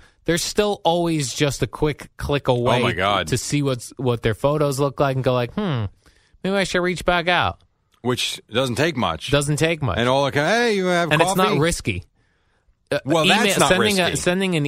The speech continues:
Speaker 1: e-, a Facebook email is not risky at all. It doesn't feel risky. Like, there's no, you don't feel like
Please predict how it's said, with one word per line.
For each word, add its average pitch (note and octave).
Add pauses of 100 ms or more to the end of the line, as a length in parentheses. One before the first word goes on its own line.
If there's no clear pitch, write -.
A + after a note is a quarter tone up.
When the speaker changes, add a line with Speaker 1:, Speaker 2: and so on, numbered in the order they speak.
(120)
Speaker 1:
e-, D#3
a B2
Facebook D#3
email G2+
is A2+
not A#2+
risky G#2+
at F#2
all. G2
It A#2+
doesn't D3+
feel C#3+
risky. G2+
Like, A#2
there's A#2+
no, B2
you A#2+
don't C3
feel B2
like G#2+